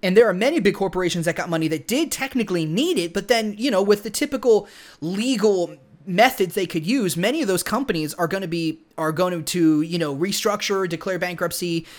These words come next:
and ultimately are gonna be okay, um, if they even have to go that route in the first place. But they'll survive. And all that money they can pocket. They can use for stock buybacks. The fact of the matter, ladies and gentlemen, is that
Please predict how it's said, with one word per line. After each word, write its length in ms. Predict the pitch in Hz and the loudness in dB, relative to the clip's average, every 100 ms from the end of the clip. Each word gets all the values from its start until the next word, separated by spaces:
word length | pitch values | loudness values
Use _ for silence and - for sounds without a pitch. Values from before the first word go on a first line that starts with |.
| - - - | -20 -20 -6
and 400 | 185 185 185 190 - | -2 0 0 0 4
ultimately 580 | 220 320 208 170 165 | 4 4 0 0 0
are 80 | 185 | 2
gonna 180 | 170 196 | 0 0
be 180 | 180 190 | 0 0
okay, 640 | 180 - 277 359 127 143 | 0 0 0 0 -2 -6
um, 220 | 202 202 202 - - | -2 -2 -4 -12 0
if 160 | 277 | 2
they 120 | 269 226 | 4 2
even 180 | 190 | 2
have 200 | 175 165 151 | -2 -4 -6
to 80 | |
go 120 | 156 151 | -4 -4
that 200 | 147 135 | -4 -6
route 160 | 135 | -8
in 60 | 139 | -10
the 60 | |
first 300 | 147 381 320 | -8 -4 -4
place. 200 | - 139 | -4 -8
But 160 | - 214 | -2 0
they'll 120 | 381 | 0
survive. 640 | - 190 196 349 127 - - - _ _ - | 0 4 4 4 -2 -6 -18 -20 _ _ -14
And 100 | 147 | -4
all 380 | 143 185 214 214 | -2 0 0 2
that 220 | 220 214 | 0 2
money 520 | 247 311 240 190 190 - _ - | 0 2 2 0 -4 -10 _ -4
they 100 | 165 | -2
can 160 | 185 | -2
pocket. 540 | 180 262 262 120 - - _ _ _ _ _ _ _ _ _ _ _ _ _ - | -2 -2 -2 -8 -16 -20 _ _ _ _ _ _ _ _ _ _ _ _ _ -18
They 160 | - 190 | -4 -2
can 140 | 190 | 0
use 180 | 190 202 | -2 -2
for 100 | - | -2
stock 360 | 214 269 254 - | 2 4 4 2
buybacks. 720 | 151 135 117 - - - - - _ _ _ _ _ _ _ | -2 -2 -10 -12 -12 -12 -12 -16 _ _ _ _ _ _ _
The 80 | 180 | -6
fact 340 | 220 254 277 | -2 0 0
of 80 | 240 | -2
the 60 | 202 | -2
matter, 340 | 214 240 214 | -2 0 0
ladies 320 | 185 165 160 | 0 -2 -4
and 100 | 147 | -4
gentlemen, 340 | 139 160 151 147 | -2 -2 -4 -4
is 100 | 139 | -4
that 200 | 156 | -4